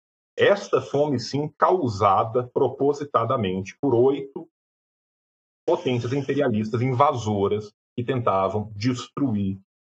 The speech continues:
o que tinha começado em dezessete com a Revolução Russa, que fica conhecido como Guerra Civil Russa. A Guerra Civil Russa, que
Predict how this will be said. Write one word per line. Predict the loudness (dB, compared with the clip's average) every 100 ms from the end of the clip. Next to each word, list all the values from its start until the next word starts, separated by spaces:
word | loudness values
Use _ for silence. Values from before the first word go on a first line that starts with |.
| _
o | -8
que | -6
tinha | -6 -4 -4
começado | -4 -4 -4 -4
em | -4
dezessete | -2 -2 -2 -2
com | 0
a | -2
Revolução | -2 -4 -6
Russa, | -4 -4 -4
que | -12
fica | -8 -8 -10 _ -6
conhecido | -6 -6 -6
como | -6 -2
Guerra | -2 -2
Civil | -6 -6 -6
Russa. | -6 -8 -10 _ _ _ _ -4
A | -2
Guerra | 0 -2
Civil | 0 -2
Russa, | 0
que | -4